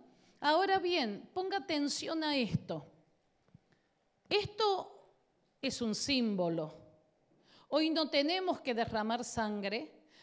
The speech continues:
Tampoco Dios nos va a hablar desde una tapa, desde un propiciatorio. Cuando pasó el tiempo y Jesús vino en carne, sangre y hueso,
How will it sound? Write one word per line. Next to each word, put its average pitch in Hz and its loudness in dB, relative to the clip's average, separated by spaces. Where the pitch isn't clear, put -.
Tampoco 302 2
Dios 302 0
nos 226 0
va 269 2
a 302 2
hablar 254 0
desde 208 0
una 226 -2
tapa, 233 -2
desde 196 -2
un 226 0
propiciatorio. 202 -2
Cuando 269 4
pasó 339 0
el 330 -2
tiempo 294 2
y 220 4
Jesús 294 -2
vino 262 0
en 233 0
carne, 233 -2
sangre 254 -2
y 196 -2
hueso, 196 -2